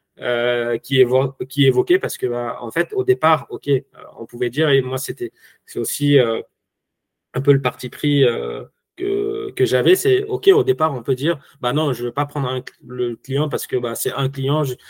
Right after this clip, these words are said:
j'ai pas envie de me renseigner sur ce que c'est la crypto. Quand on a quatre, cinq, dix qui passent et à chaque fois, tu vas dire non, bah, potentiellement, en fait, t'es en train de louper un truc, tu vois, donc, euh, il faut,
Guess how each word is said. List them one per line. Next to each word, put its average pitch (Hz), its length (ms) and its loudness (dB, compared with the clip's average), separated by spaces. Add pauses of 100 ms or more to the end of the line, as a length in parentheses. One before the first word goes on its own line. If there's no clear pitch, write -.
(140)
j'ai - 100 -18
pas 139 80 0
envie 139 240 4
de 135 60 0
me 127 80 2
renseigner 127 440 -2
sur - 240 -10
ce - 60 -16
que - 80 -4
c'est 139 140 -2
la 127 100 0
crypto. 135 400 -4 (240)
Quand 160 240 -2
on 156 80 2
a 151 120 2
quatre, 156 260 0
cinq, 151 280 0
dix 135 240 2
qui 151 140 -4
passent 156 320 2
et 127 120 0
à 120 60 0
chaque 143 200 -4
fois, 165 120 -8
tu - 120 -8
vas 127 100 0
dire 120 240 -4 (140)
non, 139 320 4
bah, 139 140 0
potentiellement, 139 560 0
en 147 60 -2
fait, 151 200 0 (420)
t'es - 80 -10
en 117 80 -2
train 143 160 0
de 139 60 6
louper 127 180 2
un 135 140 4
truc, 147 340 0 (240)
tu - 80 -4
vois, 143 120 4
donc, 123 260 -2
euh, 123 160 0
il 135 100 -4
faut, 135 220 0